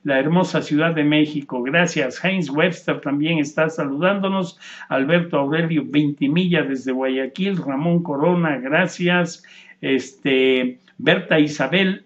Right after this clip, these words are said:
Olivari, nuestra amiga de Lima, Perú. Capitán Levi Ackerman dice, Jaime, me parece extraño e inverosímil que los diplomáticos ecuatorianos en Perú, con su ambición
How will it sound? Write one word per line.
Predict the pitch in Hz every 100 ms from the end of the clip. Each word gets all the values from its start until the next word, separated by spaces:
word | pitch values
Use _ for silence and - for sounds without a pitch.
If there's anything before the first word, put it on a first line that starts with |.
| _
Olivari, | - 156 151 143 143 196 165 131
nuestra | 139 160 - 147
amiga | 156 170 170 151
de | 135 143 175 180
Lima, | 123 135 185 175 143
Perú. | - 127 147 185 175 - - - -
Capitán | 147 165 196 202 170
Levi | 175 196 185 -
Ackerman | 165 208 196 175 147 147 147
dice, | 180 170 151 135
Jaime, | 175 208 180
me | 139 131
parece | - 160 185 175 170
extraño | 143 - - 175 175 190 185 185 -
e | 151 151 151
inverosímil | 185 202 185 180 175 170 170 202 190 147 139 135 139 - - - -
que | 135
los | 135 123
diplomáticos | 147 143 147 143 165 196 - 180 170 135 135
ecuatorianos | 135 139 131 143 156 185 190 160 127
en | 170 175
Perú, | 160 151 185 175 -
con | 165 139
su | - 151
ambición | 160 156 147 - 185 185